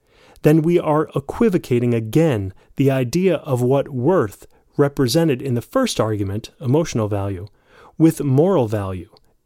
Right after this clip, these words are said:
ethical value, and biological value. I'll point out my own ignorance here. I don't know the difference between moral value and ethical value,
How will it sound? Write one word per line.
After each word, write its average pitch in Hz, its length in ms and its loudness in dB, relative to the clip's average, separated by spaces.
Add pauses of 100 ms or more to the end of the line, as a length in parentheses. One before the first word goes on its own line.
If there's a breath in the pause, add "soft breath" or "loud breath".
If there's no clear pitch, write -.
ethical 147 360 0
value, 98 460 -6 (220)
and 131 140 0
biological 120 640 -2
value. 98 420 -6 (1200 soft breath)
I'll 180 140 2
point 220 240 2
out 175 120 -2
my 151 140 2
own 143 200 0
ignorance 117 460 -2
here. 92 260 -8 (540 soft breath)
I 165 120 2
don't 170 380 2
know 170 200 2
the 139 120 -2
difference 120 480 -2
between 117 420 -2
moral 123 380 0
value 104 580 -4
and 123 240 -2
ethical 127 360 -4
value, 98 400 -6